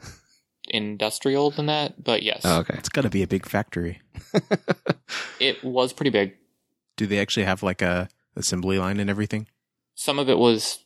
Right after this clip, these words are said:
Speaker 1: mechanized, but a lot of it was done by hand.
Speaker 3: So, like, they actually make them in a factory?
Speaker 1: It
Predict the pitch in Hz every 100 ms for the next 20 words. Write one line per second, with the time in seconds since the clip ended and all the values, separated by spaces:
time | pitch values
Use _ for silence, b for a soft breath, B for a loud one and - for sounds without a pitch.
0 | _ _ - 120 117 120 117 113 - 104
1 | 101 101 - - - - - - - _
2 | _ b b b b b b _ - -
3 | 107 101 101 92 90 101 85 - 87 85
4 | - 92 - 95 101 _ _ _ _ _
5 | _ _ _ _ _ 120 -